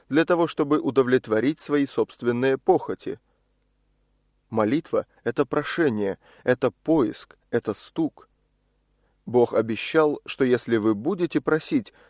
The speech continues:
то получите. И, конечно, мы не всегда получаем то, что просим. Иногда у Бога есть для нас что-то лучшее. Я помню, сколько раз я просил Бога о чём-то, и Он не давал мне этого.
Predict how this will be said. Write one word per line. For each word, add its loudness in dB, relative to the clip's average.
то 2
получите. 0
И, -2
конечно, 2
мы 4
не 0
всегда 2
получаем 4
то, -2
что -2
просим. 0
Иногда 6
у 10
Бога 4
есть 0
для 0
нас -4
что-то -2
лучшее. -4
Я 4
помню, 4
сколько 2
раз 0
я 6
просил 2
Бога 4
о 0
чём-то, -2
и 2
Он 4
не 0
давал 4
мне -2
этого. 0